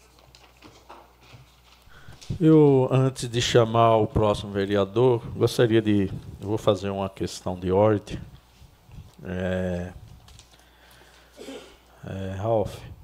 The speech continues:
foi feito alguns tampa-buraco, isso é notável, né, que nem a gente viu. Só que tem uma questão aí que é muito preocupante. A questão da Martim Fisch, até ia falar na minha palavra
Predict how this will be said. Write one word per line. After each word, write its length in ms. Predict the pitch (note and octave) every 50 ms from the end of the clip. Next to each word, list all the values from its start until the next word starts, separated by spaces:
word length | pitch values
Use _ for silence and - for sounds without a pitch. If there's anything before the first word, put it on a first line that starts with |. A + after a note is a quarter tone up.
| - _ _ - - -
foi 840 | - - - A#2 G#2+ G#2+ A2 A2 G#2+ G#2+ G#2 G#2 G2+ G2+ G2+ G2 F#2 - - - _ _ - - _ _ _ _ _ _ - _ _ _ _ _ _ _ _ _
feito 380 | - - - A#2 A#2 A2 - A#2
alguns 320 | A2 F#2+ G2+ G#2+ G2+ -
tampa-buraco, 920 | - - G#2+ G#2 - A2 F#2 G2 G#2+ G#2 G2+ G#2 A2 B2 C#3 C#3 - - B2+ - - - - -
isso 260 | G#2+ G2+ - - -
é 40 | G2
notável, 720 | G2+ G2+ G2 - - - A2 A2 A#2 C3 C3 B2 A#2 A2
né, 160 | G#2+ G#2+ A2
que 120 | - - G2+
nem 120 | G2+ G2+
a 60 | G2
gente 280 | F#2 G2 G2 - - A2
viu. 420 | F#2 - A2+ G#2 A2 B2 C3 C3+ B2+ - - _ _ _ _ _ - _ _ _ _ - - _ _ -
Só 220 | - - B2 A#2+
que 100 | - B2+
tem 160 | A2+ - B2+
uma 160 | B2 B2 B2
questão 560 | A#2+ - B2+ A#2 A2 - - - A2+ A2+ A2+ A2
aí 220 | A2 A2 A2+ A2+
que 120 | - -
é 240 | A#2+ A#2 A2+ A2 G#2+
muito 320 | A2 G#2+ G#2+ A2+ A#2+ - -
preocupante. 880 | - - A#2 - - C#3 _ - - G#2+ G2+ F#2+ - - - - - - - - - - - - - - - -
A 80 | - -
questão 480 | - D3 C#3+ - - - F3 F#3 G3+
da 100 | F#3+ F#3+
Martim 440 | F3+ D#3+ C#3+ C3 A#2+ - - B2 A#2+
Fisch, 400 | A#2 - - G#2 F2 E2+ - -
até 180 | - - A#2 A2+
ia 140 | A2 A2
falar 260 | A2 - A#2 G#2+ G#2 G#2
na 100 | G#2 G#2
minha 200 | G#2 G#2 G2+ G2
palavra 560 | - G#2+ G2+ G2+ G#2+ A#2 A#2 G#2 - F#2+